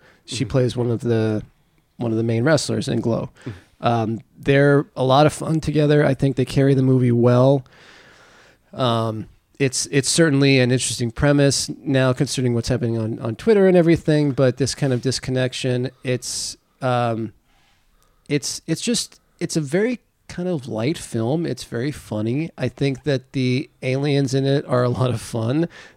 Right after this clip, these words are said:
Speaker 1: Uh, it was kind of a, a thing that I hadn't seen before. It almost, I, I don't really wanna spoil it, so I'll leave that as a surprise. But if, if you're looking for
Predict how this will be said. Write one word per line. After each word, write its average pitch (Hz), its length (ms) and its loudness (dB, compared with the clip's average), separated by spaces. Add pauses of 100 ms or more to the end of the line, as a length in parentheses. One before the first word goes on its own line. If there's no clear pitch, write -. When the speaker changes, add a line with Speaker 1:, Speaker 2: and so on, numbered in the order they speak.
(140)
Speaker 1:
Uh, 127 320 2
it 139 60 -4
was 131 160 0
kind 147 180 0
of 123 100 0
a, 127 220 2
a 127 60 -4
thing 143 200 0
that 127 100 0
I 131 80 4
hadn't 127 300 2
seen 127 280 -4
before. 131 420 -2
It 135 260 -2
almost, 127 480 -2
I, 139 200 0
I 147 40 2
don't 170 120 4
really 170 180 4
wanna 127 220 2
spoil 123 400 0
it, 131 140 0
so 120 240 -2
I'll 120 160 -4
leave 120 180 -4
that 120 160 -2
as 117 140 -4
a 120 60 -6
surprise. 120 580 -6 (640)
But 175 220 8
if, 180 380 -4
if 160 240 -4
you're 160 120 4
looking 185 360 2
for 147 680 0